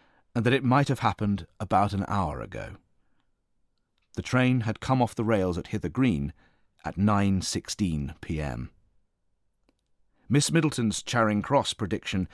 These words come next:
and Hensher's turn in the sick bay put the Premonitions Bureau back in the headlines. When he came up to London to deliver his lecture the next day, Barker gave an interview to the B B C.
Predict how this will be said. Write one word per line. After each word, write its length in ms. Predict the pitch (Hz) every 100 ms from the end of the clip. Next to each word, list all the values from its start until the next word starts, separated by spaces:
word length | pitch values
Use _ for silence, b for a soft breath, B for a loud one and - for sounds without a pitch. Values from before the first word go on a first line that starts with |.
| B B
and 100 | 110
Hensher's 460 | 104 143 131 110 90
turn 320 | - 131 113
in 100 | 95
the 80 | 87
sick 300 | - - -
bay 260 | 80 71 - b b b -
put 200 | 156 -
the 80 |
Premonitions 600 | 131 143 143 135 - 117
Bureau 420 | 98 95 82 90 78 -
back 220 | - -
in 120 | 69
the 60 | 73
headlines. 680 | 110 110 71 69 60 - - _ _ _ _ _ _ _ _ b
When 140 | 107 131
he 100 | 175
came 240 | 147 135
up 120 | -
to 100 | -
London 440 | 92 131 113 76 98
to 140 | -
deliver 340 | 87 98 113 90
his 200 | 82 80
lecture 460 | 113 - - 69
the 80 | 80
next 280 | 78 82 -
day, 320 | 110 85 80 B B B B _
Barker 400 | 131 151 - 160
gave 260 | 139 123 117
an 100 | 123
interview 440 | 139 117 85 85
to 100 | 95
the 100 | 85
B 160 | 87 73
B 160 | 73
C. 440 | - 139 113 50